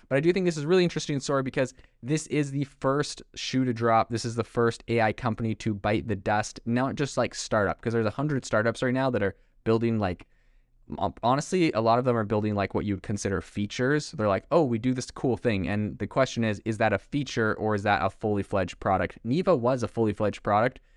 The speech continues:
So that's why I think that it's actually interesting to talk about. Whereas a lot of these other A I companies, when they say, like,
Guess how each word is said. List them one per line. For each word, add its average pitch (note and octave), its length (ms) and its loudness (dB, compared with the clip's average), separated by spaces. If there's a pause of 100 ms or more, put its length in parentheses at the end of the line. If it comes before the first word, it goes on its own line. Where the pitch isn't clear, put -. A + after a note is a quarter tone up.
(120)
So A2 400 2 (160)
that's A#2+ 280 0
why A#2 120 4
I A2 40 2
think G#2+ 200 -2
that G#2 120 0
it's G2+ 140 -2
actually G2+ 460 -2
interesting G2+ 440 -4
to - 100 -10
talk B2 240 -2
about. B2 300 2
Whereas G2+ 220 0
a G#2 40 -2
lot G#2+ 180 4
of G2+ 60 0
these G#2 140 -2
other G2+ 180 0
A G#2 140 2
I G2 100 2
companies, G#2+ 420 -4
when G2 140 -2
they F#2+ 100 0
say, G2 220 0
like, F#2 240 -4